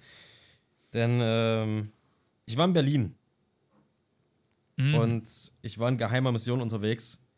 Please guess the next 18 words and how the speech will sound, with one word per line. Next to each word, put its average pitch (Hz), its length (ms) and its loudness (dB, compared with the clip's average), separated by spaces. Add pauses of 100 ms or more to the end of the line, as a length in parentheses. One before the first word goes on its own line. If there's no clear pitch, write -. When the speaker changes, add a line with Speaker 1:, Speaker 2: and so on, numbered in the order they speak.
(400)
Speaker 1:
Ähm, 101 640 -2 (120)
es, - 240 -8 (680)
es 120 180 -2
war 196 180 4
ein 175 180 4
Mittwoch. - 580 -2 (1040)
Es 117 200 -2
waren 180 560 2 (1300)
wenige 156 440 2
Tage, 135 340 -2
bevor 113 320 -4
Tanzverbot 113 580 -4
angekündigt 113 580 -6
hat, 110 120 -6
dass 98 100 -10
er 107 80 -10
pleite 110 380 -6
ist. 139 280 -8